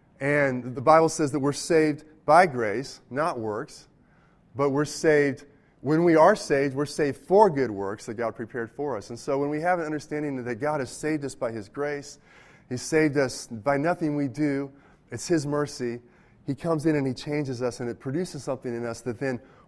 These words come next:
we're motivated to work for His glory and according to His power in us. And so there is this, God's grace produces an energy and a motivation and a work ethic in us. But it's easy for us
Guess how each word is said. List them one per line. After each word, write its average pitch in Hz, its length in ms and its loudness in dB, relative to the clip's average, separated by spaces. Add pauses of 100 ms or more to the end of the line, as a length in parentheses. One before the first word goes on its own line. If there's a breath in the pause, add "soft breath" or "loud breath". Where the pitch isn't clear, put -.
(300 loud breath)
we're 131 260 -2
motivated 131 720 0
to 120 120 -8
work 113 280 -4
for 113 140 -10
His 113 220 -8
glory 101 480 -10 (400 soft breath)
and 117 320 -4
according 123 320 -4
to 113 80 -6
His 113 120 -8
power 104 340 -6
in 110 180 -10
us. 107 220 -10
And 110 100 -10
so 123 360 0 (460 loud breath)
there 160 220 6
is 185 240 6
this, 147 320 -2 (600 soft breath)
God's 143 280 4
grace 139 420 0
produces 135 600 -4
an 120 100 -6
energy 107 560 -6
and 98 120 -10
a 101 40 -10
motivation 110 760 -8
and 98 100 -10
a 107 40 -8
work 160 280 -4
ethic 90 360 -10 (360 soft breath)
in 147 160 -6
us. - 340 -12 (580 soft breath)
But 143 100 2
it's 156 160 -2
easy 247 240 2
for 139 220 0
us 120 340 -2